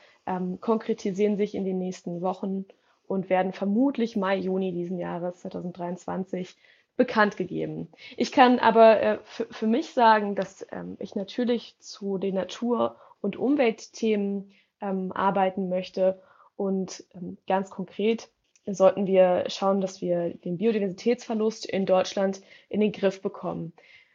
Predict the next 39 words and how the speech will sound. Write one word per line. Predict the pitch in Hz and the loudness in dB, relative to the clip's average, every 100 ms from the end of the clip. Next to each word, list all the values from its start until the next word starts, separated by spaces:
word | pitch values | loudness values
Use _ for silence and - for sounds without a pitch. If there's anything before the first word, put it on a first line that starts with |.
| - | -8
Ähm, | 185 | -2
während | 196 214 220 | 0 2 4
wir | 214 | 2
im | 196 | 2
Klimaschutz | 233 254 277 262 262 - - - - - - - - - - 247 247 - - | 2 4 4 2 -2 -6 -16 -20 -20 -20 -20 -20 -20 -18 0 4 4 2 -14
schon | - 233 220 | -6 -2 0
die | 202 | 4
ersten | 214 220 220 | 2 2 -2
Fortschritte | 196 220 240 - 277 - 208 | 0 2 2 4 0 0 0
sehen | 202 254 294 | 4 4 4
oder | 247 | 0
zumindest | 247 240 240 233 233 | 0 2 4 2 0
auch | 214 | -2
einen | 220 | -2
Plan | - - 220 285 269 | -4 0 2 2 0
haben, | 190 185 202 240 - - - _ | -2 -2 0 -2 -6 -16 -20 _
ähm, | 208 202 | -6 -2
sind | 226 220 | 0 2
wir | 226 | 2
im | 214 | 2
Bereich | 208 208 208 | 0 -2 -2
Biodiversität | 214 226 226 214 208 - 220 | -4 0 0 0 -2 -4 -2
noch | 214 | -4
total | - 208 - 214 | -6 -10 -6 -2
aufgeschmissen. | 220 214 214 - 165 165 175 175 | -2 -2 -6 -6 -10 -10 -10 -10
Und, | 175 - - - | -10 -14 -20 -14
ähm, | - 185 185 | -6 -4 -2
dass | 190 - | -2 -2
wir | 202 | -4
uns | 196 | -4
da | 208 202 226 254 | 0 4 4 2
anschauen, | - 226 220 208 202 | 0 -2 -2 -4 -2
wie | 196 | -4
wir | 185 196 190 196 - _ - | -2 0 0 -4 -8 _ -6
die | |
Landnutzungspraktiken | 185 196 240 - 202 - 196 190 - 185 - 170 190 | 0 2 2 0 -6 -4 -8 -8 -8 -12 -8 -8 -6
ändern | - 170 165 170 | -4 -4 -4 -4
und | 185 | -4
auch | - | -6